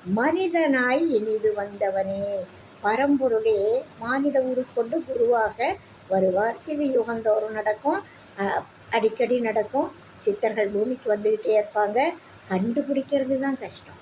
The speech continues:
போலிகள் பளிச்சுன்னு தெரியும், உண்மைகள் கொஞ்சம் பளிச்சுன்னு தெரியாம, அது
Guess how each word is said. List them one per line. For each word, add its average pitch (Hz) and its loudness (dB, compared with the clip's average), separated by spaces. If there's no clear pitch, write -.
போலிகள் 294 4
பளிச்சுன்னு 247 0
தெரியும், 226 0
உண்மைகள் 247 0
கொஞ்சம் 196 0
பளிச்சுன்னு 262 -2
தெரியாம, 202 0
அது 240 0